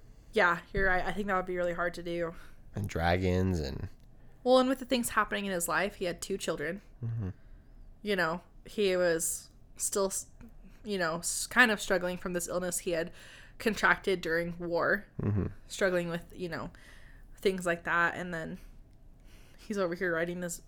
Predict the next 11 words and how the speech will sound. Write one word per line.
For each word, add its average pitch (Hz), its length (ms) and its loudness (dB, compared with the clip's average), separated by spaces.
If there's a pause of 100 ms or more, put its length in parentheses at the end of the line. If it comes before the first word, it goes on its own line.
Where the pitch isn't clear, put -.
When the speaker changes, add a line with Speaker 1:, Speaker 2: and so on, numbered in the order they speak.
(220)
Speaker 1:
huge 208 460 -8
novel. 156 500 -2 (1800)
I 220 80 0
mean, 220 140 4
if 208 80 0
you're 170 100 2
passionate, 165 580 -4
I'm 170 120 -4
sure 165 220 -2
it 120 80 -2
wasn't 160 320 -4